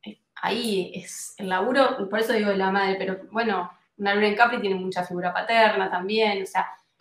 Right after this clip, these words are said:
no siempre es como, o el hermano, eh, eh,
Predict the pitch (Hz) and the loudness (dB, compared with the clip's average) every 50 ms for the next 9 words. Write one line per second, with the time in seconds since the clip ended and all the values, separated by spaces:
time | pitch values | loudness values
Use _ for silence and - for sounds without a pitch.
0 | _ _ _ _ - 233 269 277 - 311 320 320 311 285 262 247 233 226 - - | _ _ _ _ -4 -2 0 0 2 4 4 6 6 6 6 4 4 2 2 2
1 | 240 226 208 190 185 180 180 - - - - - 220 208 202 196 196 - - 349 | 2 4 4 2 2 0 0 -2 -6 -8 -4 0 2 2 4 4 4 6 8 8
2 | 285 254 220 214 214 233 226 220 - - _ _ _ - 185 - - - 196 - | 8 6 4 2 0 0 -2 -4 -6 -14 _ _ _ -10 -10 -10 -10 -10 -14 -16
3 | - | -16